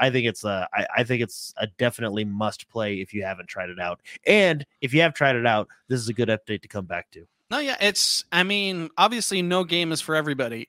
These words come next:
Speaker 2: but it's, if you want a game to just turn the world off and dump time into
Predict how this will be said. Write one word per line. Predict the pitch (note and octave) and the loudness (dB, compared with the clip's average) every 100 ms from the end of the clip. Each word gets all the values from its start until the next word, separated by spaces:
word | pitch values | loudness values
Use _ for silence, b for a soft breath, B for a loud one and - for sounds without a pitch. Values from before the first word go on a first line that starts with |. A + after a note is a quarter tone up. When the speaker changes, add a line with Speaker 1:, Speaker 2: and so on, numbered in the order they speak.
| _ | _
Speaker 2:
but | C#3 D3+ C#3+ | -4 0 2
it's, | D3+ D3 - - - - | 0 -2 -4 -4 -4 -8
if | C#3 F3 | -10 -4
you | G#3+ | -2
want | A#3 G#3+ | 0 -2
a | E3 | -2
game | D3 D#3+ G3 F#3+ | 0 0 -2 -6
to | - | -10
just | - - C#3+ B2 - - - - | -10 -6 -4 -4 -8 -8 -12 -14
turn | - E3+ F#3+ | -10 -6 -4
the | F#3 | -4
world | F3 F3 E3 | 0 0 2
off | D3 D#3+ F3+ C3 | 2 2 0 -4
and | B2+ | -6
dump | D3 D#3 D3 | -2 -2 -4
time | - C#3+ D3 E3 | -10 -6 -2 -2
into | F3 F#3 F#3 G#3+ | -2 -4 -4 -4